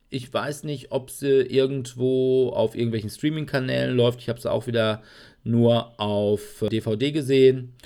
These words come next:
Sind auch nicht ganz so viele Folgen, ich glaube zwölf Folgen. Es soll wohl auch eine zweite Staffel kommen. Ich weiß allerdings nicht, wann und wo, weil die Serie ist jetzt auch schon ein paar Jahre alt und bisher hat sich da nichts getan.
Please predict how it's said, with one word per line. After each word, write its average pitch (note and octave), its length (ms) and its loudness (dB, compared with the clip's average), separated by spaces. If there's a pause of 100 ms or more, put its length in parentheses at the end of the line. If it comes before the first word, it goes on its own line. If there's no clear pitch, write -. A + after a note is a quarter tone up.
(420)
Sind A2 340 -2
auch C3+ 140 0
nicht C3+ 160 -2
ganz C#3 220 -2
so C3+ 80 -4
viele B2+ 240 -2
Folgen, B2 320 2
ich B2 80 -10
glaube G#2+ 200 -2
zwölf G2 320 0
Folgen. C3 540 0 (460)
Es A#2 340 -2
soll C#3+ 460 6
wohl D#3 480 -2
auch B2 420 -2
eine A2+ 1040 -4
zweite A2+ 480 -8
Staffel D#3 380 -6
kommen. D3 600 -2
Ich A2 180 -10
weiß A#2+ 260 -2
allerdings A#2+ 460 -4
nicht, A#2+ 320 -8
wann A#2 200 -6
und G2+ 280 -8
wo, D3 480 2
weil B2+ 800 0 (600)
die B2 100 -4
Serie C#3 400 0
ist B2 220 -6
jetzt C#3 160 -4
auch B2+ 160 -8
schon C3+ 220 -4
ein B2+ 40 -8
paar A#2+ 160 -2
Jahre A#2+ 400 -4
alt D3 300 -4
und B2+ 80 -6
bisher B2 360 -4
hat B2+ 140 -10
sich A2+ 140 -12
da A#2 100 -2
nichts C3+ 240 -8
getan. B2+ 640 -8